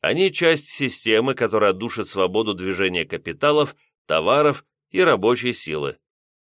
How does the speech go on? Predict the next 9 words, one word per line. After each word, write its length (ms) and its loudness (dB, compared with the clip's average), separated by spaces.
Империи, 560 2
возникшие 580 2
как 240 -2
прогрессивное 720 -2
явление, 720 -2
позволившие 720 2
когда-то 500 0
концентрировать 800 0
ресурсы, 600 -2